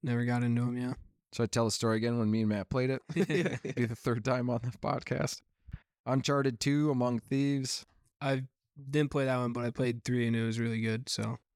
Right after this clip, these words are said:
Speaker 3: I played one of the Uncharted's.
Speaker 1: It's
Speaker 3: It was
Speaker 1: probably
Speaker 3: fun.
Speaker 1: three 'cause it's the one you had.
Speaker 3: And then that's the one, yeah.
Speaker 2: Did you guys ever watch the movie?
Speaker 3: Uh-uh.
Speaker 2: Is it Mark Wahlberg and
Speaker 1: Spider-Man.
Speaker 2: Spider-Man in it?
Speaker 3: Yeah. Timothy Holland.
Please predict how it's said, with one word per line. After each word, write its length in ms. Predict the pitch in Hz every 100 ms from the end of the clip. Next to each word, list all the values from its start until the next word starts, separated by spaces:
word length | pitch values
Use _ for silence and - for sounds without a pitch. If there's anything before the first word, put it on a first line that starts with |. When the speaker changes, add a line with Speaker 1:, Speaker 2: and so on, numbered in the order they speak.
| _ _ _
Speaker 3:
I 60 | 143
played 240 | - 143
one 180 | 101 85
of 60 | 78
the 100 | -
Uncharted's. 580 | - - - 135 131 -
Speaker 1:
It's 160 | -
Speaker 3:
It 40 | 156
was 60 |
Speaker 1:
probably 180 | 123 117
Speaker 3:
fun. 80 | 117
Speaker 1:
three 200 | 127 120
'cause 120 | 120
it's 100 | 117
the 60 | 120
one 120 | 117
you 120 | 123
had. 260 | 123 120 135 _ -
Speaker 3:
And 100 | -
then 180 | 117 120
that's 240 | - -
the 80 | -
one, 240 | 135 147 156
yeah. 200 | 160 156 - _
Speaker 2:
Did 100 | 110
you 60 | 113
guys 120 | 107
ever 120 | 101
watch 220 | 104 104
the 60 | 107
movie? 360 | 104 107 127 123 _ -
Speaker 3:
Uh-uh. 100 | 143
Speaker 2:
Is 80 | 110
it 80 | 98
Mark 260 | 104 104
Wahlberg 540 | 101 98 98 117 113 107
and 240 | 104 110 - _ _ _ -
Speaker 1:
Spider-Man. 380 | - - 113 127
Speaker 2:
Spider-Man 500 | - 110 104 113 123
in 140 | 127
it? 100 | - - - - -
Speaker 3:
Yeah. 180 | - - - - -
Timothy 500 | - 131 139 - 143
Holland. 440 | 151 135 139 160